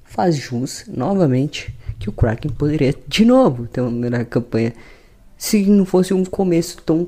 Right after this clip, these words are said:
conturbado defensivamente, principalmente no penalty kill. Mas esse é um ponto positivo: melhorou o penalty kill,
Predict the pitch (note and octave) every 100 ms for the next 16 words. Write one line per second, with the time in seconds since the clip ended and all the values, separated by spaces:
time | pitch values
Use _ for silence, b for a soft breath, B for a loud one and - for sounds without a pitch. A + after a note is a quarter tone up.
0 | - - G3+ G3+ G#3 F#3+ G#3 F#3+ C#3 B2+
1 | C#3 C#3+ D3+ C#3+ C#3+ - D#3 - C#3+ D#3
2 | D#3 D3+ C#3 A2 - B B B B B
3 | - C3 - B2+ A#2 A#2 C3+ C3 C#3 C#3+
4 | - - - B2 - C3+ C#3+ E3+ F3 -
5 | D3+ F3 - D#3+ E3+ - F3+ G3 - -
6 | F3 A2 G#2+ A#2+ C3 D#3+ B2+ C#3 D#3 D3
7 | C#3+ C3 A2 - B2+ B2+